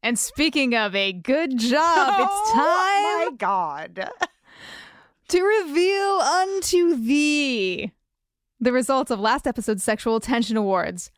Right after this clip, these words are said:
Speaker 1: We received a total of six hundred and fifty-eight votes, which is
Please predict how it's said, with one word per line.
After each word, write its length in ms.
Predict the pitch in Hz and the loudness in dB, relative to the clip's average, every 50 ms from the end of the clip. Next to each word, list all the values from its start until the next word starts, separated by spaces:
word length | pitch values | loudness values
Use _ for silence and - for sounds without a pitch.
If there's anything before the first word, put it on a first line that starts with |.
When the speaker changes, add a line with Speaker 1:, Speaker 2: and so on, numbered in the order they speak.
| _ _ _ _ _ _ | _ _ _ _ _ _
Speaker 1:
We 140 | - 320 381 | 0 2 2
received 760 | 427 440 427 - 349 330 330 320 311 302 302 320 - - - _ _ _ _ _ _ _ _ _ _ - | 2 2 0 0 2 2 2 2 2 0 -2 -6 -10 -18 -20 _ _ _ _ _ _ _ _ _ _ -2
a 80 | 240 254 | -2 -2
total 400 | - - 277 294 294 302 285 - | 0 0 0 2 2 2 2 2
of 340 | - 220 226 226 214 214 - - - | 2 0 0 0 -4 -8 -12 -16 -12
six 260 | - - 330 - - | -8 -6 -6 -4 -2
hundred 240 | 277 294 254 277 254 | 0 0 0 2 0
and 120 | 240 233 | 0 -2
fifty-eight 480 | - 262 233 - - 233 220 214 202 180 | -2 -4 -4 -2 0 0 2 2 0 0
votes, 420 | 185 175 202 190 190 208 - - | -2 -2 0 0 0 -2 -4 -4
which 180 | 226 240 - - | -4 -4 -2 -2
is 260 | 254 254 226 214 - | -2 -2 -2 -4 -8